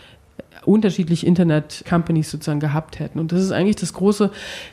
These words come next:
Geschenk von Berners-Lee irgendwie gewesen, also auf dem Rücken von denen, die sozusagen die Vorformen des Internets entwickelt haben, dass man sagt, man macht das nicht als Geschäftsmodell, sondern man schenkt das quasi der Menschheit. Und ähnlich ist es so ein bisschen,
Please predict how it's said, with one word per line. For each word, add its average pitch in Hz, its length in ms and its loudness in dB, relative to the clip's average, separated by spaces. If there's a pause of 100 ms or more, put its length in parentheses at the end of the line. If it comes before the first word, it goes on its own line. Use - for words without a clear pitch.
Geschenk 196 420 4
von 175 300 2
Berners-Lee 170 600 2
irgendwie 180 260 2
gewesen, 160 540 0
also 151 260 -2
auf - 320 -4
dem 165 160 4
Rücken 170 340 2
von 165 220 0
denen, 160 260 2
die 160 200 4
sozusagen 151 320 -4
die 156 100 -4
Vorformen 165 600 2
des 151 120 -2
Internets 160 540 0
entwickelt 156 480 0
haben, 156 300 2 (420)
dass 170 180 2
man 175 140 4
sagt, 170 220 2
man 170 120 2
macht 165 240 2
das 175 160 0
nicht 196 180 6
als 175 140 2
Geschäftsmodell, 196 720 2
sondern 170 260 4
man 165 140 2
schenkt 190 360 2
das 175 220 -2
quasi 160 420 -2
der 147 440 -2
Menschheit. - 500 -4 (440)
Und 180 180 0
ähnlich 220 300 4
ist - 180 -8
es 196 180 -6
so 185 60 -2
ein 170 80 -2
bisschen, 202 600 2